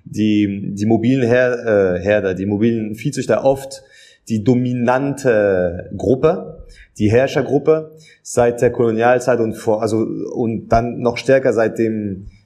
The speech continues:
Nationalstaat. Äh, natürlich sind, äh, sesshafte, äh, Lebensweisen viel privilegierter, auch le-, auf legaler Weise, ja, das ist klar.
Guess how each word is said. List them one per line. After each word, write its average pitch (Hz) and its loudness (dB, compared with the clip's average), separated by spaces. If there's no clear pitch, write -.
Nationalstaat. 113 -2
Äh, 98 0
natürlich 117 -2
sind, 110 -4
äh, 98 0
sesshafte, 107 -2
äh, 101 2
Lebensweisen 101 0
viel 107 -2
privilegierter, 101 -2
auch 92 -4
le-, 90 -6
auf - -10
legaler 98 -2
Weise, 95 -8
ja, 101 -16
das - -20
ist - -18
klar. - -14